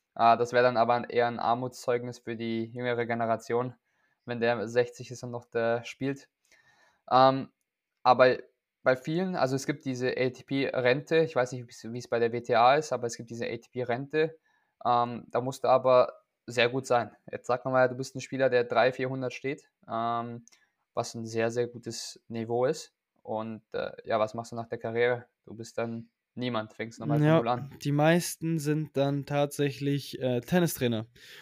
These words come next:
Speaker 2: Und Tennistrainer, ja, verdient so okay gut,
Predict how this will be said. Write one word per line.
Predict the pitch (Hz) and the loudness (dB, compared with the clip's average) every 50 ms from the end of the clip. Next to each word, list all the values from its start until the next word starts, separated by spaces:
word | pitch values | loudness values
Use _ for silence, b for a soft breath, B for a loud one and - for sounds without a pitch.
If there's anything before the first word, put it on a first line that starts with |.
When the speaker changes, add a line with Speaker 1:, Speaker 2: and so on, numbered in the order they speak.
| B B _ | B B _
Speaker 2:
Und | - 135 139 139 135 131 135 139 - - - - - - _ - - _ | 0 0 2 2 2 0 -2 -4 -6 -8 -10 -10 -12 -14 _ -20 -18 _
Tennistrainer, | - 170 165 170 170 - - 156 160 165 170 165 165 160 160 147 - - _ - - - - - - 104 117 - - - - - | 0 2 2 4 2 0 0 0 2 2 4 6 6 6 4 2 0 -4 _ -20 -20 -20 -18 -16 -16 -16 -16 -16 -18 -16 -4 0
ja, | 135 151 156 | 2 2 2
verdient | 151 165 160 143 180 196 190 | 2 -2 -2 0 2 2 2
so | - 180 165 151 117 - | 2 2 2 2 2 0
okay | 147 147 - - 180 180 190 | -2 -2 4 6 8 8 8
gut, | 156 170 185 202 226 220 - | 8 8 6 6 6 4 0